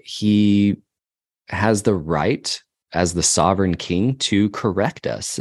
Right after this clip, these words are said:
And we're not infallible people.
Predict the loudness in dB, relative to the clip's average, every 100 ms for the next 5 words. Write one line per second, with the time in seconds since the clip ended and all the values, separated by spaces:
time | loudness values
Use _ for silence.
0 | 0 4 4 4 4 2 -2 _ -4 2
1 | 4 4 2 0 0 0 0 -2 -4 -4
2 | -4 -8 -10